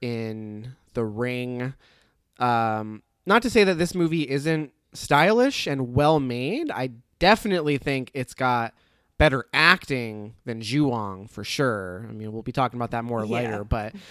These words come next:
Speaker 1: I watched Ju-on first. So coming to this and having the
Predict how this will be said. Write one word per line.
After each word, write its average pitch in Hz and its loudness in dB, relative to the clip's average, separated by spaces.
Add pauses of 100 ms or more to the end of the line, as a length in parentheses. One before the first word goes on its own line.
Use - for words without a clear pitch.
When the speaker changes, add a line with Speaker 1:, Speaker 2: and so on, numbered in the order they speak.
(140)
Speaker 1:
I 160 8
watched 202 6
Ju-on 170 2
first. - -2 (720)
So 175 -2
coming 220 0
to 214 0
this 185 4
and 156 0
having 151 2
the 131 -2